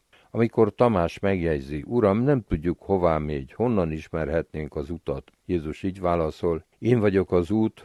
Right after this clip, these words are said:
az igazság és az élet. Senki sem jut el az Atyához, csak én általam. Ha ismernétek engem, Atyámat is ismernétek. Mostantól fogva azonban ismeritek és látjátok őt."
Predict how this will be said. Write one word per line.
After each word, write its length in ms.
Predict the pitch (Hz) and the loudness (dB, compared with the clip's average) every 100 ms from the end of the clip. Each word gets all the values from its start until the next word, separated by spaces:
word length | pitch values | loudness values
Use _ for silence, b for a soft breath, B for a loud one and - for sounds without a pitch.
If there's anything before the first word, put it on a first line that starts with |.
| - | -14
az 200 | 78 73 | -10 -8
igazság 640 | 82 87 82 - 87 82 | -4 -4 -4 -6 -6 -6
és 220 | 80 - | -8 -8
az 160 | 85 - | -10 -4
élet. 480 | 82 76 69 67 - _ | -2 -2 -4 -8 -14 _
Senki 360 | 113 117 92 | -4 -2 -2
sem 240 | - 82 78 | -2 -2 0
jut 240 | 85 - | -2 0
el 120 | 78 | -2
az 140 | 73 67 | -2 -2
Atyához, 540 | 87 - 92 87 82 | -4 -2 -2 -2 -8
csak 340 | - 80 71 | -6 -6 -4
én 160 | 92 85 | -4 -2
általam. 680 | 80 71 - 73 71 71 71 b b | -2 -2 -4 -6 -6 -10 -18 b b
Ha 120 | - 87 | -4 -4
ismernétek 760 | 90 - 101 104 98 98 87 | -2 0 0 0 0 -2 0
engem, 440 | 95 92 90 90 - | -2 0 0 -2 -2
Atyámat 640 | 95 92 87 78 69 76 | -6 -6 -8 -8 -10 -14
is 160 | 76 - | -16 -12
ismernétek. 960 | 82 - 76 69 73 78 - 80 - _ b b b | -12 -12 -14 -12 -10 -10 -10 -12 -12 _ b b b
Mostantól 640 | - 101 - 90 80 76 73 | -4 -4 0 -2 0 -4 -4
fogva 400 | - 95 82 80 | 0 -2 2 0
azonban 580 | 80 82 71 76 73 - | 0 -4 -2 -4 -6 -10
ismeritek 840 | 98 - - 82 78 - 76 - | -12 -10 -8 -6 -6 -4 -4 -4
és 260 | 78 - - | -10 -10 -6
látjátok 800 | 92 85 - 80 73 80 73 | -4 -4 -8 -12 -10 -12 -8
őt." 400 | 78 76 71 _ | -4 -4 -6 _